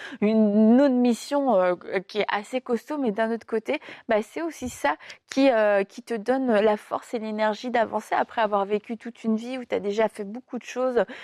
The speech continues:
t'es passé par des moments difficiles, t'as vu le Seigneur te relever, mais t'aspires à du repos. Mais d'un autre côté, si tu t'arrêtes comme ça sec, et comme tu disais, à la retraite, quelquefois, ça s'arrête, mais en fait, tu vois les gens qui chutent,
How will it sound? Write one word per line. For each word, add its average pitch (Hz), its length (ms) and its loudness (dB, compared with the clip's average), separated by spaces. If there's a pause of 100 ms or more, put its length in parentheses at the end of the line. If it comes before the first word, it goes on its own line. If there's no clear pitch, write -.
(140)
t'es 214 100 2
passé 208 260 0
par 233 160 0
des 208 120 0
moments 233 300 -4
difficiles, 269 680 -6 (240)
t'as 196 120 2
vu 233 140 -4
le 247 60 -8
Seigneur 262 420 0
te 262 100 -2
relever, 233 360 2
mais 240 160 0
t'aspires - 520 -2
à 254 100 2
du 226 120 -4
repos. 220 340 0 (280)
Mais 220 100 4
d'un 240 180 4
autre 269 140 -6
côté, 254 300 -6
si 254 180 -12
tu 262 140 -14
t'arrêtes 269 420 -4
comme 226 160 -6
ça 233 200 -4
sec, - 420 -8
et 208 80 -4
comme 214 240 -6
tu - 100 -18
disais, 226 240 -8
à 269 60 0
la 214 140 0
retraite, 240 380 -2
quelquefois, 226 300 -4
ça 208 160 -12
s'arrête, 254 480 -2 (460)
mais 214 100 0
en 214 100 4
fait, 285 160 -8
tu - 160 -16
vois 269 160 0
les 240 140 -4
gens 240 220 -6
qui 208 180 -14
chutent, - 520 -4